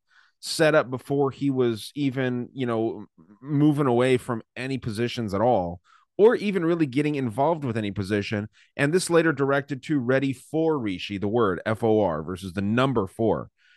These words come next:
So Ready for Rishi, the number, and Ready for Rishi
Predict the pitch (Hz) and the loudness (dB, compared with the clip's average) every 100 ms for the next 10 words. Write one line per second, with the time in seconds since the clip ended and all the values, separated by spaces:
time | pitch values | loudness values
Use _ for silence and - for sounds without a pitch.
0 | _ - - 151 131 135 160 156 - 170 | _ -6 4 6 6 4 0 -4 -2 0
1 | 170 151 147 - 156 180 - - 156 139 | 2 0 -2 -2 -4 -4 -6 -2 0 2
2 | 139 147 - _ - 127 139 135 147 139 | 2 0 -4 _ -6 0 0 0 2 2
3 | 139 135 - 143 | 2 -2 0 -2